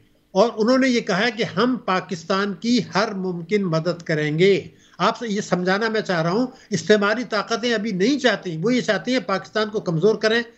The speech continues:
पाकिस्तान की मईशत को तबाह करें, पाकिस्तान को डिस्टेबलाइज करें। लेकिन अफगानिस्तान के मामले में, स्ट्रेटेजिक लोकेशन के मामले में और तालिबान के मसले पर जो हमारी मदद की ज़रूरत है,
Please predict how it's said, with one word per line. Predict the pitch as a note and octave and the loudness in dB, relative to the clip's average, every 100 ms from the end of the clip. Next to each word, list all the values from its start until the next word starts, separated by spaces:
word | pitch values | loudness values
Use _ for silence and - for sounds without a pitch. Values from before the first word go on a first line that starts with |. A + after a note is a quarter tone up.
| _ _ | _ _
पाकिस्तान | F3+ F3+ F3+ A3 | -2 0 0 -2
की | G#3 | 0
मईशत | F3 A3 C4 - | 2 2 0 -2
को | A#3 | -2
तबाह | - G3 G#3 | 0 0 0
करें, | G#3 G#3 G#3+ - - | 0 -2 -2 -6 -2
पाकिस्तान | F#3 E3 G#3+ G#3 | -2 -2 -4 -2
को | F#3+ | 0
डिस्टेबलाइज | D#3+ C#4+ - G#3+ G3 G3 | 2 0 2 2 2 0
करें। | - D3+ A2+ - _ - | -2 -4 -6 -12 _ 0
लेकिन | F#3+ A#3+ | 2 4
अफगानिस्तान | G3+ - G3 E3+ G#3+ B3 | 0 -2 -4 0 2 2
के | B3 | 0
मामले | G#3+ G#3 G#3 | -2 0 0
में, | G#3 A3 G#3+ _ | 0 0 -4 _
स्ट्रेटेजिक | G3 G#3+ G#3+ G3+ G#3+ | -4 4 4 4 -6
लोकेशन | D#3+ F#3 A3 B3 | -4 2 2 0
के | A3 G#3 | -2 0
मामले | F#3+ F#3+ G3 | 0 0 0
में | G#3 G#3 - _ D3+ | 0 -2 -10 _ 0
और | E3 | 0
तालिबान | F3 F3+ F#3 A#3 A#3 | 2 0 0 0 -2
के | A3 | -4
मसले | F#3 G3+ | -4 -4
पर | G#3 A#3 | -2 0
जो | G#3 | -2
हमारी | F3+ G#3 B3+ | 0 0 0
मदद | D#3+ F3 A#3+ C#4+ | -2 0 0 0
की | - | -2
ज़रूरत | C4+ A3 G#3+ A#3+ F3+ | 0 0 2 0 0
है, | F#3+ D#3+ | -4 -6